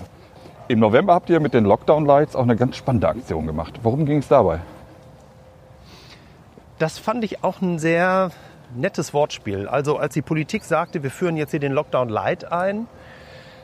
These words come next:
Speaker 2: ähm, hat kurz darauf ein Pfarrer, ich weiß nicht, ob der die Idee hatte, aber auf jeden Fall war es halt ein Theologe aus diesem Kontext,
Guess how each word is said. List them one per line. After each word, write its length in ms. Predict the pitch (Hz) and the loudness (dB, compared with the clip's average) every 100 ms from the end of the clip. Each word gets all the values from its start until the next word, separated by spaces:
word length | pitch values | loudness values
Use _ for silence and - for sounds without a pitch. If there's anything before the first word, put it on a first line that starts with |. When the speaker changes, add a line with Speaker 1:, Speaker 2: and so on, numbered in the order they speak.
| - - - - - - | -20 -20 -20 -20 -18 -4
Speaker 2:
ähm, 640 | 147 151 156 156 151 143 - | 0 2 2 0 -2 -4 -8
hat 180 | - - | -12 -6
kurz 240 | 220 220 | -4 -2
darauf 580 | 202 160 151 180 - - - | -2 0 0 0 -4 -18 -6
ein 300 | 139 143 139 | -4 -2 -4
Pfarrer, 420 | - 170 160 160 | -4 -4 -2 -4
ich 80 | 123 | -2
weiß 140 | 117 | -2
nicht, 100 | 123 | -2
ob 100 | 101 | -4
der 120 | - 98 | -4 -8
die 80 | 110 | -10
Idee 300 | 101 120 151 | -10 -4 -4
hatte, 320 | 117 95 - - | -4 -6 -6 -4
aber 220 | 123 117 | -2 -2
auf 100 | 117 | 0
jeden 140 | 156 | -2
Fall 380 | 139 139 135 110 | 0 0 -2 -4
war 140 | 110 139 | -4 -4
es 120 | - | -4
halt 220 | 135 - | -6 -4
ein 220 | 117 147 | -2 -2
Theologe 520 | 147 147 123 151 165 | -2 -2 0 0 0
aus 200 | - 123 | -2 -6
diesem 220 | - 123 123 | -8 -6 -4
Kontext, 540 | 156 170 175 160 - | -2 -4 -2 -4 -6